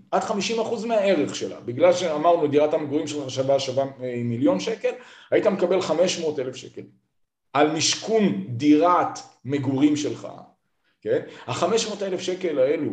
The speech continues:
היו מהווים הון עצמי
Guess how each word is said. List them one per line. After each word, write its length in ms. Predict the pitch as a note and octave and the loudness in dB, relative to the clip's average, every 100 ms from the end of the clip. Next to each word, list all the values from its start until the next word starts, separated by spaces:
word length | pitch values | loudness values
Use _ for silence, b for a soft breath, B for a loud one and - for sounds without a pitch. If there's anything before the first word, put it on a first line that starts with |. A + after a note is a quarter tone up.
| - | -6
היו 200 | A#2+ F3+ | -2 -2
מהווים 840 | F3 D3 C#3+ D3 F3+ D3 A#2+ G2 - - _ | 0 0 0 0 0 0 -2 -6 -14 -20 _
הון 220 | - F3 | 2 4
עצמי 720 | E3 - - A#2+ G2 B2+ - | 2 -2 -10 -10 -10 -10 -14